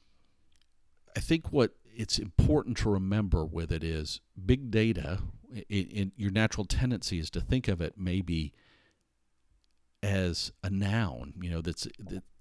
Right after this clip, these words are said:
it's this data that exists somewhere, but it's much more than that. It's, it's really a life cycle. It's about the ability to process large amounts of data and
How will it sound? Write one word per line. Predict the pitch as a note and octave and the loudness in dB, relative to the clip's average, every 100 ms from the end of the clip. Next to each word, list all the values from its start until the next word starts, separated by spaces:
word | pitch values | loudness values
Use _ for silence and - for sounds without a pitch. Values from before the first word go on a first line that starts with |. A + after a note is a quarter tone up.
| - | -14
it's | - G2+ - | -10 -8 -2
this | G2+ - | -2 -2
data | F#2+ G2+ G#2+ | -2 2 2
that | F2+ E2+ | 2 -2
exists | D#2+ D#2+ G2+ - | -6 -4 -4 -2
somewhere, | G#2 D#2 D2+ D2+ D2+ D2+ | -2 -4 -6 -8 -8 -8
but | F2+ G2+ A2 | -4 -2 0
it's | G#2 | 0
much | B2 C#3 - | 0 -2 0
more | B2 G#2+ | 2 2
than | |
that. | F2 E2+ | 0 -4
It's, | E2+ - | -6 -10
it's | G#2+ C#3+ | -6 0
really | D#3+ | 2
a | G2+ | 2
life | F2+ E2 F#2 | 0 0 -2
cycle. | - F2+ D2 - - - | -2 -6 -6 -8 -12 -8
It's | G2 | -4
about | A2 E2+ G2+ G2+ - - - - - | -4 -2 0 0 -4 -14 -20 -16 -6
the | F#2+ | -4
ability | E2 G2 F#2+ F#2 F#2 F2 - | 0 0 0 0 0 -2 -4
to | - | 0
process | - - A#2+ C3+ - D#2 - - - | 4 4 4 -2 -2 -4 -6 -8 -4
large | E2+ D#2+ - | -4 -2 -4
amounts | D#2+ C2 - D#2+ | -6 -8 -8 -8
of | C#2+ | -8
data | D2+ C#2 | -10 -6
and | D2 | -6